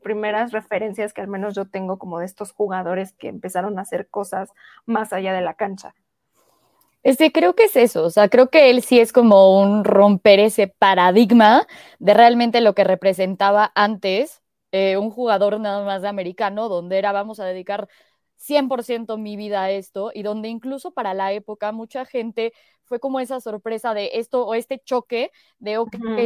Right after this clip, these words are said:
Speaker 2: ya tengo a Vince Lombardi, tengo a Johnny Unitas, tengo e-, estas ideas donde realmente era un choque completo con Joe Namath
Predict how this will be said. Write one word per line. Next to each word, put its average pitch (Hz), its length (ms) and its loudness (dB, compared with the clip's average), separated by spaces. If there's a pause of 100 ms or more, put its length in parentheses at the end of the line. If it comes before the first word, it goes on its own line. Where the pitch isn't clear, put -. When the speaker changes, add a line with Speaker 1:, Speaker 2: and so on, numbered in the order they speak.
Speaker 2:
ya 233 100 -2
tengo 240 420 -2
a 208 140 4
Vince 262 260 -6
Lombardi, 226 440 -2
tengo 240 320 -4
a 214 360 0
Johnny 247 220 -8
Unitas, 233 460 -8
tengo 254 260 -4
e-, 254 180 -2
estas 262 380 -6
ideas 240 400 -2
donde 220 180 -8
realmente 233 460 -10
era 240 100 -8
un 240 180 -12
choque 233 320 -12
completo 214 420 -14
con 196 220 -14
Joe 208 180 -6
Namath 214 380 -12